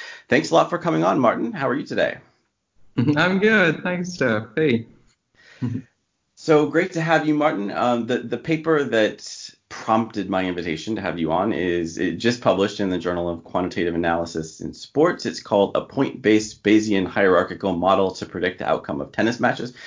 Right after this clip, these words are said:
Speaker 1: And those listeners who are already glazing over, I, I promise, or I,
Speaker 2: <laughs>
Speaker 1: I hopefully promise that that's not a signal of what's to come. There's a lot of, a lot of interesting topics that, uh, that, that don't depend on your, uh, level of con-,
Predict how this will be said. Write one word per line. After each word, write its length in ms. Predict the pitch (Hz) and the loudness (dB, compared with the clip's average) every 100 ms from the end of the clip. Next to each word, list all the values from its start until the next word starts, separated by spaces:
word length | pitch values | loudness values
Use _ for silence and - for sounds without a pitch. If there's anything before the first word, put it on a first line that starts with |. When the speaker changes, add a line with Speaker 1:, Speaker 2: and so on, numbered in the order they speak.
| - - - _ - | -18 -20 -20 _ 0
Speaker 1:
And 320 | 101 101 92 | 2 2 4
those 220 | 104 107 | 2 2
listeners 580 | 104 101 - 101 95 - | 0 -4 -2 -2 -2 -2
who 140 | 90 | 0
are 220 | 85 76 | 2 2
already 760 | - 90 107 110 110 101 98 92 | 4 6 8 6 6 4 4 2
glazing 440 | 98 101 104 101 | 0 0 0 -2
over, 340 | 95 101 123 123 | -2 0 0 2
I, 400 | 82 87 85 - | 0 0 -4 -4
I 180 | 85 - _ _ | -4 -4 _ _
promise, 440 | - 104 104 147 151 | 0 2 4 4 4
or 120 | 92 | 4
I, 140 | 147 | 2
Speaker 2:
<laughs> 40 | 87 | 2
Speaker 1:
I 80 | 90 | -2
hopefully 580 | 95 147 151 156 143 139 | 0 0 2 4 4 4
promise 400 | 139 131 135 135 | 4 4 2 0
that 240 | 120 101 - - - - | -2 -2 -8 -20 -6 -2
that's 260 | 104 104 | -2 -2
not 240 | 101 101 101 | 0 2 2
a 60 | |
signal 320 | - 113 107 | 0 -2 -2
of 60 | 92 | -2
what's 220 | 98 - | -4 -6
to 60 | 95 | -10
come. 320 | - 98 104 | -4 0 0
There's 200 | 98 95 | -2 -2
a 40 | |
lot 160 | 92 92 | 2 2
of, 200 | 95 92 - | 2 -4 -2
a 80 | 104 | 2
lot 160 | 117 | 2
of 80 | - | 2
interesting 420 | 117 117 113 110 | -4 -6 -6 -6
topics 520 | 107 101 98 95 - | -2 -2 -2 -6 -8
that, 340 | - 95 90 - | -4 -4 -4 -8
uh, 280 | 90 87 - | -8 -6 -8
that, 200 | 95 104 | -8 -6
that 200 | 92 - | -6 -2
don't 260 | 107 107 | 0 0
depend 520 | 95 - - 87 95 87 | -4 -6 -4 -2 0 0
on 380 | 85 95 92 | 2 0 0
your, 480 | 87 90 87 87 85 | -2 -2 0 0 -2
uh, 300 | 87 87 85 | -2 -4 -2
level 280 | 95 92 90 | 0 2 2
of 200 | 90 - | 0 -4
con-, 240 | - - | -10 -10